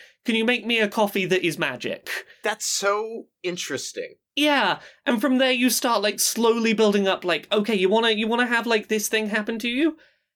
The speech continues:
Speaker 1: It's not coffee, but it's still a liquid. Can I, can I try you on this weird thing?"
Speaker 2: I do like that it's drawing attention to the fact that there is very little separating alchemists and baristas.
Speaker 1: Right? It is just, Can you make a drink for me that I will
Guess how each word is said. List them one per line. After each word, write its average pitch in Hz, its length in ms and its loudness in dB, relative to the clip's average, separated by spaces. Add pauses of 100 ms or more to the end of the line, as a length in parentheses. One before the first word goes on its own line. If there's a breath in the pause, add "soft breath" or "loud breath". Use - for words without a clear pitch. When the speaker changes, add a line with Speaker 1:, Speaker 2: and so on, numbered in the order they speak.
(200)
Speaker 1:
It's 208 180 0
not 285 320 2
coffee, 285 460 2
but 202 160 2
it's 190 120 0
still 240 240 0
a 240 40 4
liquid. 226 420 -2
Can 202 160 0
I, 196 360 2
can 202 200 -2
I 202 320 4
try 196 300 0
you 208 260 2
on 208 180 4
this 254 360 0
weird 151 440 -2
thing?" 113 500 -4 (340 loud breath)
Speaker 2:
I 240 100 -2
do 311 280 -2
like 214 240 0
that 135 160 0
it's 117 180 -6
drawing 135 380 2
attention 120 460 -6
to 107 100 -14
the 101 100 -8
fact 104 380 -6
that 107 160 -6
there 117 180 0
is 107 140 -4
very 120 340 0
little 107 320 -4
separating 104 880 -2
alchemists 98 680 -6
and 92 160 -8
baristas. - 640 -10 (160)
Speaker 1:
Right? 359 480 0
It 220 160 0
is 262 220 2
just, 370 340 0
Can 294 220 2
you 277 100 2
make 262 240 0
a 262 80 2
drink 214 420 -2
for 214 300 2
me 202 240 4
that 190 340 0
I 190 200 2
will 180 360 2